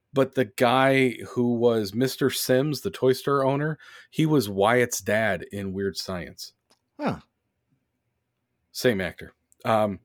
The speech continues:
Speaker 2: I haven't seen
Speaker 1: anyway.
Speaker 2: Weird Science in forever, but
Speaker 1: No. Uh, so at the night of the Christmas party in the back of the toy store,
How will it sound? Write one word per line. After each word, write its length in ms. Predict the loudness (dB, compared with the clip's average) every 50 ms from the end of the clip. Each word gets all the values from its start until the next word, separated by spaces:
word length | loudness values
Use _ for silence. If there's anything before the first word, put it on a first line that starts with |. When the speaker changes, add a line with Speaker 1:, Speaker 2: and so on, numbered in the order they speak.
| _ 0
Speaker 2:
I 80 | 2 2
haven't 220 | 2 0 -4 -6
seen 180 | -6 -2 2 4
Speaker 1:
anyway. 300 | 4 6 6 6 6 4
Speaker 2:
Weird 120 | 4 2
Science 380 | -2 -2 -2 -2 -2 -6 -8 -10
in 100 | -12 -12
forever, 600 | -12 -12 -12 -8 -6 -4 -4 -4 -6 -10 -12 -14 _ -18
but 140 | -18 -16 _ -6
Speaker 1:
No. 280 | -2 0 0 0 -2 -4 _ -20 -20 -20 -20 -20 _ _ _ _ -4
Uh, 460 | 0 4 4 6 6 6 6 6 4 2 -2 _ _ _ _
so 460 | -4 0 4 6 6 6 6 2 -4 _ _ _ _ _ -20 -20 _ _ _ 0
at 160 | 0 2 2
the 80 | 2 2
night 260 | 4 4 4 6 4
of 80 | 4 2
the 80 | 0
Christmas 480 | 0 0 2 2 2 2 2 -2 -4 -2
party 320 | 0 2 2 2 4 2
in 80 | 2 0
the 60 | 0
back 420 | 0 0 0 0 -2 _ _ -10 -4
of 120 | -2 -2 0
the 80 | -2
toy 260 | -4 -2 0 0 0
store, 420 | 0 0 -2 0 0 0 0 -2